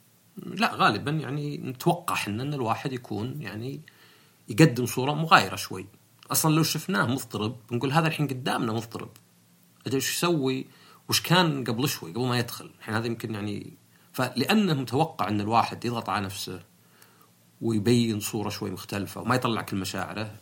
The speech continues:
إذن الصدق هنا يضرك، وتقدر تعتبره نوعًا ما نوع من ال-، يعني مو بالكذب، بس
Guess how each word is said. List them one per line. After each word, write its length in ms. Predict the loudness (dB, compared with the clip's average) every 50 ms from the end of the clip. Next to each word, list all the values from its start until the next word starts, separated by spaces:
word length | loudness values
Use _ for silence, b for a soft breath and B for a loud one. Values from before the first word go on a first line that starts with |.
| -12 -8
إذن 520 | -8 -8 -6 -2 2 2 4 4 2 0 -2 -4
الصدق 460 | -4 -4 -2 -2 -2 -4 -4 -2 0
هنا 340 | 0 0 2 0 -2 -4 -6 -10 B B B B B B B B B B B _ _ _ _ _ _ _ _ -6
يضرك، 720 | -2 0 2 2 6 8 6 6 6 4 0 -2 -2 -4 -12 -18 -20 -20 _ _ _ -6 -4
وتقدر 260 | -2 -2 0 0 0
تعتبره 300 | 2 2 0 2 2 2
نوعًا 200 | 2 2 2 0
ما 340 | 0 -2 -2 -2 -2 -2 -4
نوع 380 | -6 -6 0 2 2 2 2 0
من 160 | -4 -4 -4
ال-، 380 | -4 -4 -4 -6 -8 -10 -14 -16 -20 -20 _ -20 -20 -20 _ _ _ _ _
يعني 580 | -16 -14 -14 -12 -14 -14 -14 -16 -16 -16 -18 -20 b b b b b b b b b b b _ _ _
مو 60 | 0 2
بالكذب، 480 | 2 4 4 4 4 4 2 0 -2
بس 440 | -4 -2 -2 -4 -6 -8 -10 -12 -14